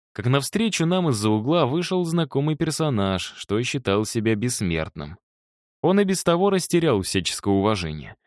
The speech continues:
а сейчас и вовсе опустился до подлости и подкараулил нас. «Я требую реванша, так что вы отсюда не уйдете». «Что,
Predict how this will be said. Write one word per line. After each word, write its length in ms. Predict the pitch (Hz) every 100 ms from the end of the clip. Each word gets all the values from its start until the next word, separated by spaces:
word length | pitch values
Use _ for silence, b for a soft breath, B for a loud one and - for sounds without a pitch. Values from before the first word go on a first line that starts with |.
| _ _
а 140 | 123 160
сейчас 480 | 208 175 180 180 180
и 40 |
вовсе 400 | 156 170 160 165
опустился 600 | 151 147 127 143 117 104
до 160 | 98 98
подлости 600 | 135 147 101 85 - 95
и 60 | 101
подкараулил 760 | 117 - 123 117 120 131 104
нас. 380 | 90 80 - - _ _ _ _ _ -
«Я 240 | 95 92
требую 440 | 98 107 101 104
реванша, 640 | 98 101 107 87 - - - _ _ _ -
так 160 | 90
что 220 | - 101
вы 140 | 101 117
отсюда 320 | 104 107 104
не 140 | 107
уйдете». 540 | 110 110 87 82 - - _ _ _ _ _ _
«Что, 400 | - 101 101